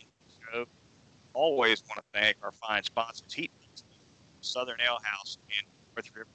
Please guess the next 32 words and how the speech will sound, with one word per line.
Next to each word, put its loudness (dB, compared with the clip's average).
Dental -10
Associates. -4
More -6
on -6
them 0
as 6
we -4
go 2
along. 2
You -20
can -18
get 4
the -20
Talking -6
Tide -2
podcast, -2
uh, -2
of -6
course, -10
at -20
podbean -10
dot 2
com, 2
several 0
apps, 4
including -2
iTunes, 2
Google -20
Play, -10
Stitcher, -4
and -8
Tide. 2